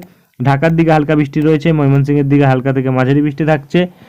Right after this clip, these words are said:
এবং সিলেটের দিকে কিন্তু ভারী বৃষ্টি রয়েছে এবং রংপুরের দিকে হালকা বৃষ্টি রয়েছে। এবং এপাশে কিন্তু আলিপুরদুয়ারের দিকে দেখা যাচ্ছে হালকা থেকে মাঝারি বৃষ্টি থাকতে পারে,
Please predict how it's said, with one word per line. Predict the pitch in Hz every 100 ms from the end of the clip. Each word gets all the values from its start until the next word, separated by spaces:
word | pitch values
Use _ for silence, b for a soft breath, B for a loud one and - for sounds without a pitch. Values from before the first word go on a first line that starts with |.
| B B
এবং | 139 151
সিলেটের | 139 165 170 170 170
দিকে | 160 160
কিন্তু | 156 151
ভারী | 135 139
বৃষ্টি | 143 139 151
রয়েছে | 151 143 165
এবং | 143 135 135 135
রংপুরের | 131 139 147 143
দিকে | 143
হালকা | 127 131 147
বৃষ্টি | 143 151
রয়েছে। | 156 151 160 170 B B B B
এবং | 151 170 165 165 -
এপাশে | 147 151 156
কিন্তু | 160 151
আলিপুরদুয়ারের | 139 135 135 143 143 143 143 147
দিকে | 143 143
দেখা | 143 135 139
যাচ্ছে | 139 139
হালকা | 117 120 131
থেকে | 131 127
মাঝারি | 120 135 151
বৃষ্টি | 147 156
থাকতে | 151 139
পারে, | 147 151